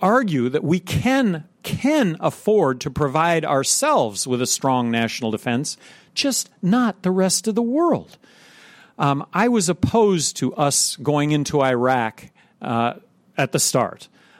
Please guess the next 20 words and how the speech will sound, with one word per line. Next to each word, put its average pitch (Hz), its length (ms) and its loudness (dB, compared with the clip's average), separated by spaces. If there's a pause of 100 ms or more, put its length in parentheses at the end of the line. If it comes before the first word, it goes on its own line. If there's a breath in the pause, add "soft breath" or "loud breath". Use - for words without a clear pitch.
(120 soft breath)
Uh, 117 240 -2
I 151 140 0
thought 156 300 0
that 139 100 -4
we 143 180 2
had 139 240 0
the 120 80 0
military 147 720 0
surveillance 131 640 -2
capability 135 760 -2
to 117 180 -8
see 139 300 -2
Iraq 127 600 0
roll 123 360 0
out 147 200 0
any 139 180 -2
weapons 135 460 -2
of 123 80 -4
mass 139 340 0
destruction, 151 680 -4